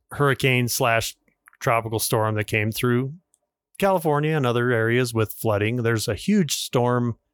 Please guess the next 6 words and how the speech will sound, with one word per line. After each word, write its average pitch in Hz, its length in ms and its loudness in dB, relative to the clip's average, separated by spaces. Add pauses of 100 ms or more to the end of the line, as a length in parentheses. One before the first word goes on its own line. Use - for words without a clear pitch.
system 123 500 0
in 110 140 0
Florida, 107 480 0 (680)
but 143 320 2
it's - 180 -2
like 107 200 2